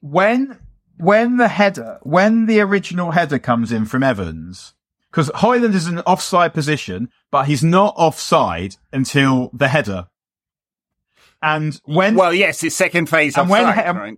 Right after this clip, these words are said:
Speaker 2: So
Speaker 1: yeah, and when, and when, and when the header is won, he's not offside. So actually, I think, I think that was a mistake, because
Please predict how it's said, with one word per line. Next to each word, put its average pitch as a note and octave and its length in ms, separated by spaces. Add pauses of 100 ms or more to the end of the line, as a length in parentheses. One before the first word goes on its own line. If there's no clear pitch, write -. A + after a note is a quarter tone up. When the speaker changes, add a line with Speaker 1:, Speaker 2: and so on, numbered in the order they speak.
Speaker 2:
So F#3 120
Speaker 1:
yeah, G3 140
and D3+ 80
when, F#3+ 180
and E3+ 120
when, G#3 340
and F3 140
when G3+ 160
the A3 80
header F#3+ 300
is D3+ 140
won, D3 480 (440)
he's C#3+ 180
not E3+ 160
offside. A#2+ 520 (320)
So - 140
actually, E3 580 (840)
I D#3+ 60
think, F#3+ 300
I E3 40
think G#3+ 320
that D#3+ 140
was D3 120
a D3 60
mistake, D3 560 (640)
because D3 480